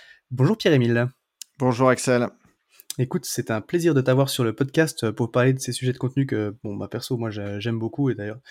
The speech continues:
Speaker 1: c'est un petit peu la dominante qu'on peut retrouver dans, au fil des épisodes. Euh, donc, c'est un plaisir de t'avoir pour parler, euh, de parler un petit peu de ça.
Speaker 2: Eh ben, merci de, de ton invitation.
Speaker 1: Euh, est-ce que tu peux peut-être, du coup, avant qu'on rentre vraiment dans le vif du sujet, te présenter en quelques mots, s'il te plaît ?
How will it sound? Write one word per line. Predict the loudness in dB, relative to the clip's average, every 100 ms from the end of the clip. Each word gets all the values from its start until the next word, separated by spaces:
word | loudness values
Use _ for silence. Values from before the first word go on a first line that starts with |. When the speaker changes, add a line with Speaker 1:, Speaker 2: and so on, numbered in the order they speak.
| -20 -16
Speaker 1:
c'est | -4
un | -4
petit | -4
peu | 2
la | 4
dominante | 6 4 4 2
qu'on | -2
peut | -4
retrouver | -2 2
dans, | 4 2 0 0
au | 0 0
fil | 0
des | -2 0 -2
épisodes. | 0 2 2 0 -6 -20 -10 -2
Euh, | 0 2
donc, | 0
c'est | 0
un | -4
plaisir | -2 -4
de | -2
t'avoir | 0 -2
pour | -4 -4
parler, | -2 0
euh, | -2 -4 -6
de |
parler | -6 -4 -2
un |
petit | -2 -6
peu | -10
de |
ça. | -8 -10 _ -20 -14 -8
Speaker 2:
Eh |
ben, | -4
merci | -2 -2 -4 -4
de, | -2 -2 -2
de | -4
ton | -2 2
invitation. | 4 2 2 0 0 -4 -6 _ _ -16 0
Speaker 1:
Euh, | 4 6 6 4
est-ce | 2 -2
que |
tu | -4 -2
peux | -2
peut-être, | 0 -2 -2
du | -4
coup, | 0
avant | 2 2
qu'on | 0
rentre | 0 0
vraiment | 0 0
dans | 0
le | -2
vif | -8
du | -8
sujet, | -2 0 2
te | 0
présenter | 0 0 2
en | 0
quelques | 2 0 0
mots, | -4 -4
s'il | -10
te | -10
plaît ? | -12 -14